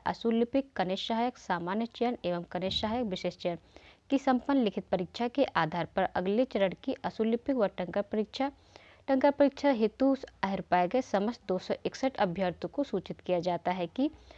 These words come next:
संबंधित अभ्यर्थियों की उक्त परीक्षा दिनांक बारह जनवरी दो हज़ार इक्कीस को होगी। तो कब कराई जाएगी? बारह जनवरी को कराई जाएगी। तो आ-,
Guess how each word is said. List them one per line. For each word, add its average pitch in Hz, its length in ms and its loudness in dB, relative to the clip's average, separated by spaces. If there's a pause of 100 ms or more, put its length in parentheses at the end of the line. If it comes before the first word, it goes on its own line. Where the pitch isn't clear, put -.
(240)
संबंधित 262 480 4
अभ्यर्थियों 185 520 2
की 233 220 -4
उक्त - 160 -4 (100)
परीक्षा 185 340 2
दिनांक 190 480 0
बारह 180 320 2
जनवरी 180 360 0
दो 208 180 0
हज़ार 180 380 0
इक्कीस - 360 -8
को 302 180 4
होगी। 175 360 -2 (440)
तो 226 140 -2
कब 254 140 10
कराई 262 280 6
जाएगी? 254 320 4
बारह 196 340 4
जनवरी 208 480 2 (760)
को 302 100 6
कराई 196 320 6
जाएगी। 175 380 0
तो - 500 -12
आ-, - 80 6